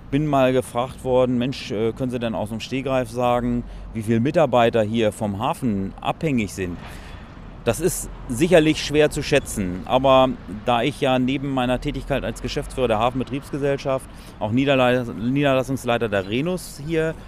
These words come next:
am Standort bin, kann ich da schon mal sagen, das sind schon mal Mitte dreißig Leute, die direkt davon betroffen sind. Und wenn ich hier mal, äh, am Standort dann meine Leute der Hafenbetriebsgesellschaft, der Kürzer hat's gerade gesagt, das sind auch noch mal sieben,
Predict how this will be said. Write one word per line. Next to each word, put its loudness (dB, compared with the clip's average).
am -2
Standort -2
bin, -2
kann -4
ich -2
da -2
schon -4
mal -2
sagen, 2
das 0
sind -2
schon -2
mal 4
Mitte 2
dreißig 2
Leute, 4
die -2
direkt -2
davon -2
betroffen 0
sind. 0
Und 2
wenn 2
ich 0
hier 2
mal, 6
äh, 2
am -2
Standort 2
dann 2
meine 2
Leute 4
der 2
Hafenbetriebsgesellschaft, 0
der 4
Kürzer 0
hat's -8
gerade 4
gesagt, 2
das -2
sind 0
auch 2
noch 0
mal 6
sieben, -2